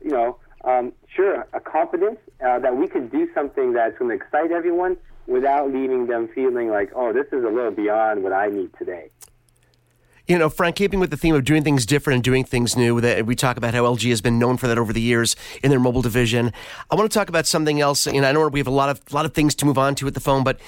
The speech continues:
Speaker 2: keeping with the camera one more time, we're seeing things, we're seeing technologies that you guys put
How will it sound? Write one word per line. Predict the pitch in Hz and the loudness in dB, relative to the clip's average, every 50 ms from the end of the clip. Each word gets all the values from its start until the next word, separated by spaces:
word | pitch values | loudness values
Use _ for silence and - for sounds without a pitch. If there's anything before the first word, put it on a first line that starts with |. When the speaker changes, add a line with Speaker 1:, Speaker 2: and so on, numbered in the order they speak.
| - - - | -20 -20 -6
Speaker 2:
keeping | - - 208 170 214 202 | -2 -2 0 0 0 0
with | 185 - | 0 -2
the | - 143 | -2 -4
camera | - 156 156 151 151 143 135 | -2 0 0 2 2 2 2
one | 135 143 147 | 2 2 2
more | 139 135 131 | 2 2 0
time, | - - 143 135 135 131 127 - - - - - - - | 0 0 0 0 0 0 -2 -4 -8 -14 -20 -20 -4 0
we're | 180 202 - | 0 2 2
seeing | - - - 233 262 269 262 - | 2 0 0 0 0 0 0 -2
things, | - - 214 202 190 147 | 0 0 2 2 2 2
we're | 147 156 | 0 0
seeing | - - 202 220 | 0 0 0 -2
technologies | - - 196 175 - 156 151 143 156 165 135 117 | 0 0 -2 0 0 0 0 0 0 0 -2 -2
that | 120 | 0
you | 120 135 170 175 | 0 0 0 2
guys | 147 156 143 135 - - | 2 2 2 0 -2 -4
put | - - 160 151 127 - | -4 0 0 0 0 -2